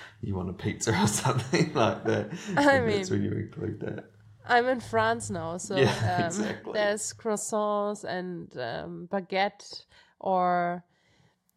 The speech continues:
Speaker 2: oh, I don't know, goat cheese, whatever. So,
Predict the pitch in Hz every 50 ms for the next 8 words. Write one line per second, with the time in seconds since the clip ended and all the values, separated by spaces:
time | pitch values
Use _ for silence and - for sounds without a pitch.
0 | _ - _ _ _ - 202 214 226 214 208 - 143 214 226 240 226 208 190 180
1 | - 226 254 277 - - - - 214 208 202 196 196 202 - - - - - 202
2 | 220 233 233 214 196 196 185 190 185 180 180 180 190 185 185 190 - - 214 202
3 | 190 190 190 190 202 202